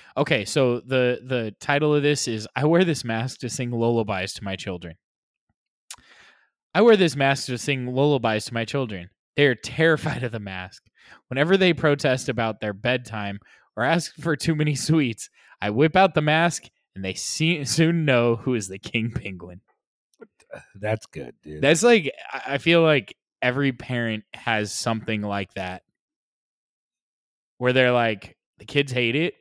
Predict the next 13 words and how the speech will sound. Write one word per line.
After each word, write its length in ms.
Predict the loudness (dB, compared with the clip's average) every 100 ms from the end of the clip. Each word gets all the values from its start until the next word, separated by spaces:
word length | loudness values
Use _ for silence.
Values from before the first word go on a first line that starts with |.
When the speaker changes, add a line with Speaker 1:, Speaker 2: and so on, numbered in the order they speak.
| _
Speaker 1:
but 120 | -6
I'm 100 | -4
gonna 120 | -4 -6
keep 260 | -6 -4
it 80 | -2
around 480 | 0 0 0 -4 -8 _ _ _ _ -8
because 380 | -4 2 2 2
if 120 | -4
they 140 | -2 0
give 140 | 0
me 140 | 0 0
any 180 | -2
lip, 340 | 0 0 -2